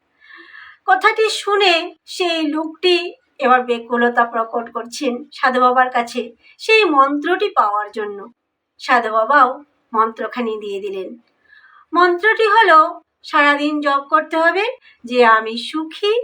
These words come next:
এবং আমি আনন্দিত।" এই মন্ত্রটি পেয়ে সেই লোকটি খুব খুশি।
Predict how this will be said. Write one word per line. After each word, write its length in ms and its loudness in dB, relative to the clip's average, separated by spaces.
এবং 200 0
আমি 400 -2
আনন্দিত।" 720 -4
এই 240 2
মন্ত্রটি 720 2
পেয়ে 280 0
সেই 360 -6
লোকটি 360 -4
খুব 400 -2
খুশি। 380 -8